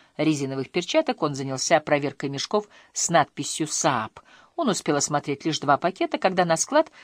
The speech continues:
с озабоченным видом влетел инспектор Ханкин. «Апман солгал нам, черт бы его подрал», — заявил он небрежно, кивнув Мотту. «Впрочем, неудивительно. Скользкий шельмец». Взяв третий пакет из Сааба,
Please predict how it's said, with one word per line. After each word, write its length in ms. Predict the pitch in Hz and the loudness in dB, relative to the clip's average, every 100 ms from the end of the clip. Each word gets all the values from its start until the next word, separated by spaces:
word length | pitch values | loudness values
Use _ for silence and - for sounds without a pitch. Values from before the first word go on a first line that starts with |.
| - | -12
с 120 | - | -2
озабоченным 540 | 202 202 208 208 185 185 | 4 4 4 2 0 0
видом 260 | 269 302 | 0 0
влетел 320 | 254 196 254 | 0 0 0
инспектор 480 | 240 226 - - 254 | 0 0 -2 -2 -2
Ханкин. 540 | - 180 151 135 143 127 - - | 0 2 2 2 -4 -6 -14 -2
«Апман 400 | - 185 185 190 | 6 6 6 2
солгал 560 | - 190 190 190 214 175 | 4 6 6 6 6 6
нам, 200 | 160 147 | 2 0
черт 320 | - 175 143 | 4 6 6
бы 140 | 135 | 4
его 180 | 160 151 | 4 4
подрал», — 560 | - - 160 160 139 117 - - | 4 4 4 6 6 4 -12 -10
заявил 440 | 139 165 151 147 | -2 2 4 4
он 140 | 143 143 | 2 0
небрежно, 580 | 143 139 190 214 214 208 - _ | -2 0 2 2 2 0 -4 _
кивнув 420 | - 147 156 160 | -2 0 0 -2
Мотту. 360 | 156 151 - 139 | 0 0 0 -8
«Впрочем, 460 | - 240 285 - | -4 0 2 2
неудивительно. 720 | 247 240 190 170 139 127 123 123 - - | 4 4 4 2 0 -2 -6 -8 -12 -6
Скользкий 720 | - - - 175 - - 127 | 0 2 6 4 4 -4 -4
шельмец». 720 | - 127 120 117 - - - _ _ _ _ _ _ _ _ _ | -2 -2 -4 -6 -6 -6 -6 _ _ _ _ _ _ _ _ _
Взяв 380 | 135 135 208 320 - | -10 0 2 2 2
третий 340 | 175 262 - | 2 2 -2
пакет 440 | 151 131 - 190 - | -2 -2 -2 -8 -6
из 200 | 135 - | -8 -6
Сааба, 480 | - 131 113 143 | 0 0 0 -4